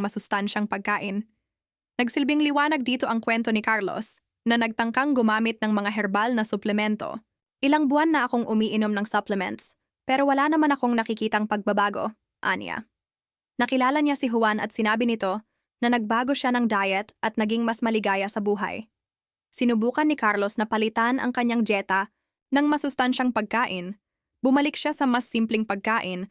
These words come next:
at sa kanyang personal na karanasan. Nakaramdam siya ng pagbabago hindi lamang sa kanyang prostate, kundi pati na rin sa kanyang pangkalahatang kalusugan. Bumalik tayo sa mga pag-aaral. Ang isang pag-aaral sa jama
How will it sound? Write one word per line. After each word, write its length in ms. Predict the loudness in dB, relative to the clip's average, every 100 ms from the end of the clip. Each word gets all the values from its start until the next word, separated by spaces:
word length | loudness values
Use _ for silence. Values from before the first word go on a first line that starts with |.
| _ _ _
at 160 | -2 0
sa 80 |
kanyang 320 | 2 2 2 0
personal 480 | 0 0 0 2
na 80 | 0
karanasan. 720 | 0 -2 -2 0 0 -2 -6 -12 _ _ _ _
Nakaramdam 560 | 0 2 2 2 2 0
siya 160 | 0
ng 160 | 0 0
pagbabago 560 | 0 0 0 0 0 0
hindi 320 | 0 0 0
lamang 320 | 0 0 -2
sa 80 | -2
kanyang 320 | -4 -4 -6
prostate, 640 | -6 -6 -2 -2 -4 -8 -20 _ _ _ _
kundi 240 | 2 2 2
pati 240 | 0 0
na 80 | 0
rin 160 | 0
sa 160 | -2 -2
kanyang 320 | 0 0 0
pangkalahatang 720 | -2 0 0 2 0 0 0
kalusugan. 720 | 0 -2 0 -2 -4 -10 -14 _ _ _ _ _ _ _ _ _ _ _
Bumalik 400 | 2 4 2 0
tayo 320 | 0 0 0
sa 80 | 0
mga 240 | 0 0
pag-aaral. 640 | -2 -2 0 -2 -4 -10 -16 _ _ _ _
Ang 160 | 0
isang 240 | 2 -2 2
pag-aaral 640 | 2 2 2 2 0 0
sa 80 | -2
jama 320 | 0 2